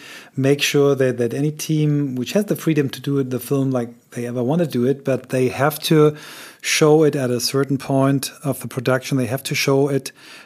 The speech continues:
to a group of people who are not involved, and they have to give their real, their, their honest feedback they can. And, um, um, yeah, to be open to, to receive this feedback and to give this feedback, I think you have to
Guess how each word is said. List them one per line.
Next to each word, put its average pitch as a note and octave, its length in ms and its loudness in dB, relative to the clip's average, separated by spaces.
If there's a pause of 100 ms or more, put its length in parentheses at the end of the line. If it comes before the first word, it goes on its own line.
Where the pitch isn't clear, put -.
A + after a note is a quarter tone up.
(100)
to D#3 140 -4
a C#3+ 80 -2
group C3 320 2
of D#3 200 -4
people D3 260 -2
who C3+ 100 -2
are C3+ 40 2
not C3+ 300 0
involved, C3 600 -2
and A#2 100 -4
they B2+ 120 -2
have A#2+ 180 -8
to C3 100 -6
give A#2 300 -6
their B2 160 0
real, B2+ 300 0
their, C#3 140 0
their A2+ 160 -4
honest C3+ 360 -2
feedback D3 340 -2
they A#2 160 -2
can. B2 400 -2
And, A2+ 260 -6
um, A#2+ 380 -2 (580)
um, A#2+ 760 -4
yeah, C#3 200 -2
to B2+ 140 -10
be B2 240 -8
open D3 360 2
to, C3 260 -4
to B2 400 -8
receive A#2+ 440 -4
this D3+ 220 0
feedback D3 540 -2
and A#2+ 140 -4
to A#2+ 60 -8
give C3+ 260 -4
this C#3+ 160 -4
feedback, C3 280 -8
I B2+ 100 -8
think D3+ 200 -6
you B2+ 80 -2
have C#3 240 -6
to B2+ 240 -2